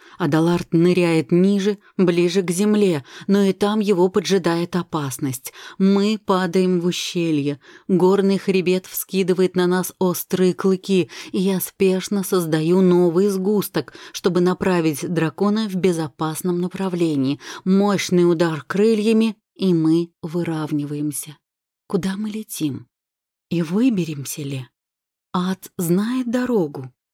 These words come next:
Я обещала доверять ему, но в сложившейся ситуации мы будто во тьме. Летим, не зная куда, и сможем ли найти путь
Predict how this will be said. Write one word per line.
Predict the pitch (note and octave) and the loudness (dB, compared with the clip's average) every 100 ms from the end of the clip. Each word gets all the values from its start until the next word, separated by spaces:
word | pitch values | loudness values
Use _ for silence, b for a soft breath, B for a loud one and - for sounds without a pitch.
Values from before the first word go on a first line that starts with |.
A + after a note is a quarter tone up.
| _ _ _ _ _ - - - - - - - | _ _ _ _ _ -6 -6 -8 -16 -20 -8 -2
Я | F#3 F#3+ F#3 | 0 2 2
обещала | E3+ F3+ - F3+ E3+ | 0 0 0 0 2
доверять | D#3+ E3+ F#3 G3 F3 - | 2 4 2 2 -2 0
ему, | D#3 D3 C3+ C3+ B B B | 2 2 2 -2 B B B
но | F#3 F3+ | 2 2
в | - | 0
сложившейся | E3+ D#3+ F3 F#3 - F#3 - F3+ | 0 0 0 0 0 -2 -2 -4
ситуации | F3 F3 D#3+ E3+ F3+ G3+ | -2 -2 -2 -2 -4 0
мы | F#3 E3+ D#3+ | 2 4 2
будто | C#3 D3+ D#3 _ - D#3 | 0 -2 -4 _ -6 -4
во | D3 C#3 | -4 -4
тьме. | - - C#3 C3 B2+ - _ _ _ _ | -6 -2 -2 -2 -6 -12 _ _ _ _
Летим, | F3+ D#3+ D#3+ - G#3 A3+ | -2 0 0 -2 -2 0
не | G#3 F#3 | 0 0
зная | D#3+ E3+ E3+ F#3 F#3+ | 2 4 2 0 -4
куда, | - G3+ F3+ F3 D3 C3 _ _ _ | -2 0 0 -2 -4 -14 _ _ _
и | F#3+ | -2
сможем | F#3 - G3+ A#3+ G#3+ E3 C#3+ | 0 0 0 2 2 2 2
ли | C#3+ | 2
найти | C#3 C#3+ - D#3 | 2 0 -2 -4
путь | - E3+ G3+ G3+ | -2 -2 -2 -4